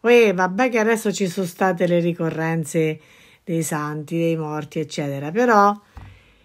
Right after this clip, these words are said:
vi siete scordate di me, non avete guardato i miei tutorial. E allora, mi raccomando, iscrivetevi,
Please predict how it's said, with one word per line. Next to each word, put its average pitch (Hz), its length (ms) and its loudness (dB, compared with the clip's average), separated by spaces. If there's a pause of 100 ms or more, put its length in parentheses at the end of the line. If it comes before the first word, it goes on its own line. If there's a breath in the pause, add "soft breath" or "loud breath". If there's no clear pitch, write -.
(340 soft breath)
vi 160 260 -2
siete 180 420 2
scordate 185 680 0
di 185 120 0
me, 190 420 2
non 156 280 -4
avete 214 1200 0 (480 soft breath)
guardato 196 680 2
i 190 100 0
miei 185 360 0
tutorial. 165 1700 -2 (680)
E 160 220 0
allora, 156 800 -2
mi 160 200 -6
raccomando, 143 760 -6
iscrivetevi, 156 920 -4